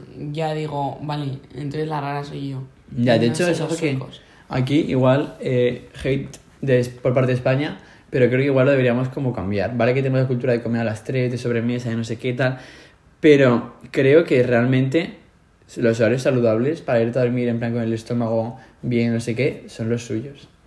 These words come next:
Speaker 1: A ver, es que también depende de a qué hora te vayas a dormir, porque si te vas a dormir
Speaker 2: Claro, también
Speaker 1: a
Speaker 2: influye
Speaker 1: las
Speaker 2: mucho que,
Speaker 1: doce y has,
Speaker 2: claro.
Speaker 1: y has cenado a las nueve o nueve y media,
Speaker 2: Claro,
Speaker 1: es que
Speaker 2: no,
Speaker 1: tampoco
Speaker 2: total. Y también influye el hecho de que, eh, ellos, como que su rutina empieza muy pronto,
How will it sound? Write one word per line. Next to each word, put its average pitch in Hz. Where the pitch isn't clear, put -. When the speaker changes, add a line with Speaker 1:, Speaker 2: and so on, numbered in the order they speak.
Speaker 1:
A -
ver, 160
es 151
que 185
también 190
depende 175
de 202
a 226
qué 254
hora 220
te 170
vayas 165
a 156
dormir, 147
porque 175
si 151
te 151
vas 143
a 165
dormir 180
Speaker 2:
Claro, 160
también 139
Speaker 1:
a 190
Speaker 2:
influye 175
Speaker 1:
las 170
Speaker 2:
mucho 170
que, -
Speaker 1:
doce -
y 160
has, -
Speaker 2:
claro. 113
Speaker 1:
y 107
has 160
cenado 190
a -
las 185
nueve 180
o 214
nueve 175
y 165
media, 151
Speaker 2:
Claro, 110
Speaker 1:
es -
que 135
Speaker 2:
no, 120
Speaker 1:
tampoco 147
Speaker 2:
total. 113
Y 143
también 135
influye 160
el 127
hecho 135
de 139
que, 165
eh, 117
ellos, 123
como 131
que 131
su 135
rutina 120
empieza 127
muy 127
pronto, 147